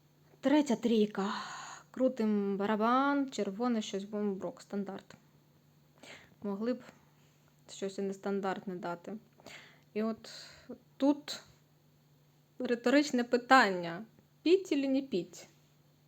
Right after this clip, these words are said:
Крутити ще чи зупинитись? Ну, все-таки тяга до пригод, вона не дає зупинитись.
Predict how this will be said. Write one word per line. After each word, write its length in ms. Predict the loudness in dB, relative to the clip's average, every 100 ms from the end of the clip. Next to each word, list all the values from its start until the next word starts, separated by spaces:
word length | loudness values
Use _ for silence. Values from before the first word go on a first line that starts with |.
| _ _ _ _ _ -20 -20 -20
Крутити 480 | -12 -6 -2 0 0
ще 260 | 2 2 4
чи 180 | 2
зупинитись? 760 | -2 -2 -2 -2 -2 -4 -10 -8
Ну, 520 | -4 -4 -2 -4 -6 -10 -16 _ _ _ _ _ _ _ _ _ _ _ -20 -20 -20 -20 _ _ _ _ _ _ _ _ _ _
все-таки 380 | -10 -8 -6 -6
тяга 320 | 0 0 0
до 540 | -2 -2 -2 -2 -4 -8
пригод, 420 | -6 -4 -2 -2 -4
вона 240 | -6 -2
не 120 | -2
дає 300 | 0 2 2
зупинитись. 960 | 0 -4 -2 -2 -2 -4 -4 -10 -18